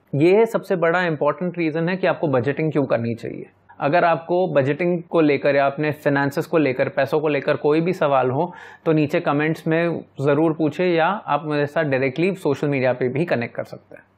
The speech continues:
अगर आप मेरा वीडियो पहली बार देख रहे हैं, तो मैं आशा करता हूँ आपको ये वीडियो पसंद आया होगा। अगर आपको ये वीडियो पसंद आया है, तो प्लीज़ इस वीडियो को लाइक कीजिए, चैनल को सब्सक्राइब कीजिए या मेरे पेज को फॉलो कीजिए।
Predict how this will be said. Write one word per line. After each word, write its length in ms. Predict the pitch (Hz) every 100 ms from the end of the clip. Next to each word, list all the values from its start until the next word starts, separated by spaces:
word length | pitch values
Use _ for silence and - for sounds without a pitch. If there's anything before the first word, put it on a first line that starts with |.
| _
अगर 220 | 165 165 180
आप 120 | 175
मेरा 200 | 170 170
वीडियो 240 | 156 147
पहली 260 | 143 139 156
बार 180 | 160 139
देख 180 | 135
रहे 80 | 131
हैं, 80 | 139
तो 80 | 139
मैं 120 | 139
आशा 320 | 127 120 160
करता 240 | 139 135 147
हूँ 100 | 135
आपको 200 | 123 139
ये 80 |
वीडियो 240 | 131 123 131
पसंद 360 | 135 117 123
आया 180 | 113 107
होगा। 320 | 107 107 110 - -
अगर 220 | 127 143
आपको 160 | 127 131
ये 60 |
वीडियो 240 | 120 120 117
पसंद 320 | 123 147 147
आया 140 | 143
है, 60 | 139
तो 120 | 135
प्लीज़ 380 | - 143 143 117 - _ -
इस 160 | 131 135
वीडियो 200 | 123 127
को 80 |
लाइक 300 | 123 120 135 -
कीजिए, 360 | 143 131 147
चैनल 320 | 139 123 120 135
को 80 | 135
सब्सक्राइब 480 | 123 - 143 139 139
कीजिए 380 | 143 131 143 143
या 80 | 131
मेरे 180 | 123 117
पेज 280 | 123 123
को 100 | - 147
फॉलो 320 | 139 131 139
कीजिए। 460 | 147 135 143 175